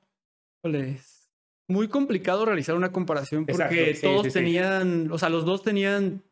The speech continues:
Speaker 1: sus pros y sus contras. Eh, lo que más me gustó de ambos lugares fue no realmente lo que estaba haciendo, sino l-, la gente con la que estaba trabajando.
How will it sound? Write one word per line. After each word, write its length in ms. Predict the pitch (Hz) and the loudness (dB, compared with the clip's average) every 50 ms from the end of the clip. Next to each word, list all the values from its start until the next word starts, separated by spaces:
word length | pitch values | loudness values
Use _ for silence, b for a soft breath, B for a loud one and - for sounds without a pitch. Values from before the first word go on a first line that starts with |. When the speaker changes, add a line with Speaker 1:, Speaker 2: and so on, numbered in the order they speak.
| _ _ _ | _ _ _
Speaker 1:
sus 280 | 160 147 143 - - _ _ _ | -8 -8 -8 -10 -18 _ _ _
pros 240 | _ 160 160 165 160 | _ -2 -2 0 -2
y 40 | 190 | -4
sus 180 | 180 175 160 - | -6 -8 -12 -6
contras. 580 | - 156 165 170 180 208 262 - - - _ _ _ _ _ _ _ _ _ _ _ _ _ _ _ _ _ - | -4 -4 -2 -2 -2 -4 -4 -6 -10 -18 _ _ _ _ _ _ _ _ _ _ _ _ _ _ _ _ _ -2
Eh, 960 | 156 160 156 156 156 151 151 151 151 151 147 147 143 143 143 143 143 - _ _ _ _ _ _ | 0 0 2 2 2 2 2 2 2 2 2 2 2 0 0 -2 -8 -14 _ _ _ _ _ _
lo 420 | - 170 170 175 170 170 170 - - | -2 0 0 0 0 -4 -6 -12 -6
que 140 | - 180 170 | -4 -2 0
más 920 | 170 170 170 175 180 190 202 220 208 - - - - - - - - - | 0 0 0 2 2 2 2 0 -2 -4 -6 -6 -6 -8 -8 -10 -12 -10
me 200 | _ 220 190 180 170 | _ -2 0 0 0
gustó 320 | 160 156 147 - - 170 | 0 -2 -4 -4 -4 -2
de 80 | 160 170 | 0 0
ambos 180 | 196 196 202 | 0 0 0
lugares 500 | 190 165 151 151 151 165 185 185 185 190 _ _ _ | 0 0 0 0 0 0 -2 -4 -6 -10 _ _ _
fue 600 | _ - _ 165 160 165 170 170 170 165 170 - _ _ _ _ _ _ _ _ _ _ _ | _ -6 _ -2 0 0 0 -2 -2 -6 -10 -18 _ _ _ _ _ _ _ _ _ _ _
no 380 | 160 165 165 165 175 185 196 | -2 0 0 2 2 2 2
realmente 440 | 208 208 202 190 196 196 190 185 208 | 2 2 2 2 2 0 2 0 0
lo 120 | 196 170 | 0 0
que 80 | 143 151 | -2 -4
estaba 220 | - - 165 165 | -2 0 0 0
haciendo, 500 | 175 170 - 175 165 165 175 185 208 220 - | 0 -2 -2 -2 0 0 0 -2 -4 -6 -8
sino 640 | - - 165 156 151 147 143 139 139 139 139 139 135 | -8 -4 -2 0 0 0 0 0 0 0 -2 -2 -2
l-, 560 | 135 135 135 135 135 135 135 135 131 131 135 | -2 -2 -2 -2 -4 -4 -4 -6 -6 -8 -8
la 240 | 143 147 143 143 147 | -8 -6 -6 -6 -6
gente 340 | 143 - 170 170 175 170 - | -4 -2 -2 -2 0 -2 -2
con 120 | - 190 | -2 0
la 80 | 175 151 | -2 -2
que 60 | - | -4
estaba 200 | - - 165 180 | -2 -2 -2 -2
trabajando. 640 | - 175 160 143 135 - 151 165 180 196 247 285 | 0 -2 -2 -2 -2 -2 -2 -2 -2 -2 -4 -8